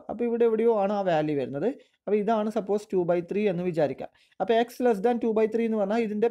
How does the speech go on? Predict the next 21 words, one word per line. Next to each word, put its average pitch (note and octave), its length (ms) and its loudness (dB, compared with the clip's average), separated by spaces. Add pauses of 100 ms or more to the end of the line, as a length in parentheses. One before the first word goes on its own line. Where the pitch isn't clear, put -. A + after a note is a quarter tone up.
ബാക്കോട്ടേക്ക് A3+ 520 0
കംപ്ലീറ്റ് A#3+ 500 2
വരും D3 200 2
അല്ലേ? D#3+ 120 0 (320)
ഈ G3+ 140 -6
പറഞ്ഞിരിക്കുന്ന G#3+ 460 0
ഏരിയ G#3 240 4
ശരിക്കും G#3 340 0
വരുമ്പം G3 340 0 (320)
ഇതിൻ്റെ F#3 320 2
ബാക്കോട്ടേക്ക് F#3+ 440 2
കംപ്ലീറ്റ് F#3 440 0
വരും. D#3+ 180 -2
പക്ഷെ F#3+ 180 -6
ഒന്ന് A#3+ 120 -4
ആലോചിച്ച് G#3+ 320 2
നോക്ക്, F3+ 180 -4 (420)
എവിടെ F#3 320 4
വരെയുള്ളൂ? A#3+ 540 4 (460)
ഏഹ്, F3 300 -4
സീറോ G3+ 440 0